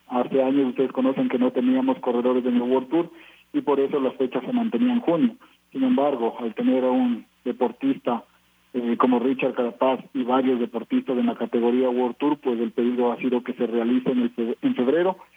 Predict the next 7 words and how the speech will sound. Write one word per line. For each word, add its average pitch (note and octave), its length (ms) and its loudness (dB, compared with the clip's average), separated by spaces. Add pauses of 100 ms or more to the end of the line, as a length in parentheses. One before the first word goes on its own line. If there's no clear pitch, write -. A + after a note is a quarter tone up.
(280)
y E3 100 0
nosotros, D3+ 480 0
Confederación C3 680 -2
Ecuatoriana B2+ 460 0
de B2+ 80 -4
Ciclismo, C3 600 0
hemos, B2 300 0